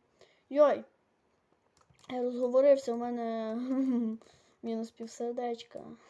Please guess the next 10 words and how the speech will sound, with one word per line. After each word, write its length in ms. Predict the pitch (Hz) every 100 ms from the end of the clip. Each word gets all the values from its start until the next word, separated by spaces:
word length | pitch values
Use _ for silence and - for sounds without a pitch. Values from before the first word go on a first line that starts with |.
| - _ _ _ _ _ _ _ _ _ _ _ _ _ _ _ _ _ _ _ _ -
Добре. 300 | 214 220 - - _ _ - 349 359 339 311 - -
Е, 160 | 233 226
мені 300 | 226 254 339
треба 420 | 294 269 285 254
ж 60 |
заліза, 600 | 240 240 226 240 311 349 -
і 80 | 233
ми 420 | 233 254 294 285
зробимо 560 | 254 254 262 254 247 233
так. 320 | - 110 -